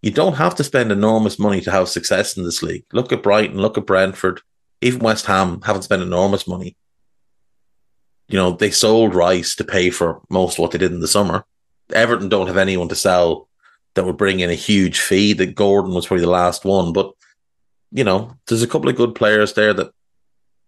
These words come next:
they can start building around, and hopefully in the next eighteen months to, you know, eighteen to thirty months, w-, we'll see Everton competing to be back in Europe. And that would be,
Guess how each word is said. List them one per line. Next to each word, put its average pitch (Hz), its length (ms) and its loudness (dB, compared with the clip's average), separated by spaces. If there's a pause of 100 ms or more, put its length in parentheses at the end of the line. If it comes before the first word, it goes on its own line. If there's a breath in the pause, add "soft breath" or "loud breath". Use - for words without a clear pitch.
(260)
they 98 140 0
can 104 100 -6
start 98 320 0
building 95 300 0
around, 90 420 2
and 85 160 -4 (680)
hopefully 98 560 -2 (440 loud breath)
in 101 160 0
the 101 60 4
next - 460 -2 (520)
eighteen 113 320 2
months 101 340 0
to, 92 260 -2 (800)
you 127 80 2
know, 113 80 4
eighteen 131 340 2
to 98 440 0
thirty 104 400 0
months, 90 480 -4
w-, - 180 -6
we'll 101 200 0
see 107 240 0
Everton 87 500 -2 (680)
competing 107 760 0 (600)
to - 100 -4
be 110 120 2
back 95 320 0
in 87 100 -6
Europe. 85 360 -8
And 117 100 -8
that 214 120 2
would 185 80 0
be, 131 260 0